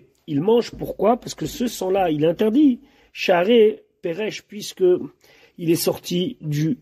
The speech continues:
corps. <coughs> Halakha Gimel.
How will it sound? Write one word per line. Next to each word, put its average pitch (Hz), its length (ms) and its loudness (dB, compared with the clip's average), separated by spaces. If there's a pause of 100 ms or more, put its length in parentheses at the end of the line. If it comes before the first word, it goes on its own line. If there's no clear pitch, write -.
(120)
corps. - 240 -4 (2000)
<coughs> 320 80 2 (640)
Halakha 175 420 -4
Gimel. 135 340 -6